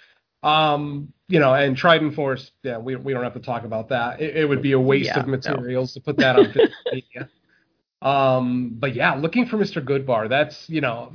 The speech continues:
Speaker 1: aside from the licensing one, that, that's the shocker. I mean, that's, that's an actual award-winning movie, Oscar-nominated movie that doesn't have a physical release. That's crazy. I mean, the only thing that would make sense is the licensing. So, yeah.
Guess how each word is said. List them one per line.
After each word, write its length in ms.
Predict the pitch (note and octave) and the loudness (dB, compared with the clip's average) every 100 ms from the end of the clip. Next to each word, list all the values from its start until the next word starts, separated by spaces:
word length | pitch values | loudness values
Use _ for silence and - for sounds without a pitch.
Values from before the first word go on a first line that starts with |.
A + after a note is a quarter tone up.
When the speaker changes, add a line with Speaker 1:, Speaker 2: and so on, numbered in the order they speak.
| - | -6
Speaker 1:
aside 480 | D3+ C#3+ F#3 A3 G#3+ | -4 0 2 2 0
from 140 | A3 | 0
the 60 | E3 | 2
licensing 760 | D3 D#3 E3+ C3+ C#3 B2 D3 | 0 -2 -6 -6 -6 -6 -8
one, 320 | B2+ B2+ A#2+ | -4 -2 -2
that, 200 | A#2+ C#3+ | -2 0
that's 240 | C#3 F#3+ - | 2 0 0
the 100 | C#3 | -4
shocker. 580 | D3 A#2 G#2+ A2+ A2+ - | -2 -4 -6 -12 -18 -10
I 60 | C#3 | -4
mean, 120 | C3 | 0
that's, 220 | E3 F#3 | 2 2
that's 260 | E3 F3+ G3 | -2 -4 0
an 60 | |
actual 480 | F#3 E3+ F3+ D#3 D3 | 0 0 -2 -2 -2
award-winning 960 | D3 D3 D3 F3 D#3+ D3+ D3 D#3 D3 C#3 | -2 -2 0 0 0 -2 0 0 0 0
movie, 420 | C3+ C#3 C3+ C#3 | -2 -4 -4 -4
Oscar-nominated 1160 | C3+ D#3+ - F3 C#3 B2+ E3 D#3+ C3+ B2 A#2+ A2+ | -2 -2 -2 -4 0 2 4 2 0 -4 -6 -6
movie 580 | A#2+ A#2 G#2+ A#2 A#2 A#2+ _ _ _ _ A#2+ | -8 -8 -8 -8 -10 -14 _ _ _ _ -8
that 160 | A2 | -6
doesn't 280 | C#3+ C#3 C#3+ | -6 -4 -4
have 220 | C3 C#3 | -2 0
a 80 | B2 | -2
physical 420 | - C3 C3 B2 | -4 -6 -6 -8
release. 400 | A#2 G#2+ A2 G#2 | -8 -10 -12 -6
That's 220 | C3+ C3+ | -4 -4
crazy. 500 | - C#3+ B2 G#2+ G#2+ | -4 -4 -4 -4 -4
I 40 | C3+ | 0
mean, 140 | D#3 | 4
the 100 | D3 | 6
only 280 | E3 F#3+ E3+ | 6 6 2
thing 240 | C3+ D3 | 0 2
that 120 | C#3 B2 | 2 0
would 120 | A#2 | -2
make 200 | B2 A#2+ | -6 -6
sense 340 | - A#2 A2 | -8 -8 -8
is 100 | A#2 | -12
the 80 | A2 | -8
licensing. 760 | A#2+ G#2+ G#2 A2 G#2 - C3 C3+ | -4 -4 -6 -12 -14 -16 -16 -20
So, 440 | - A#2 A2 B2+ D#3+ | -10 -6 -4 -6 -2
yeah. 240 | F#3+ C3+ | 0 0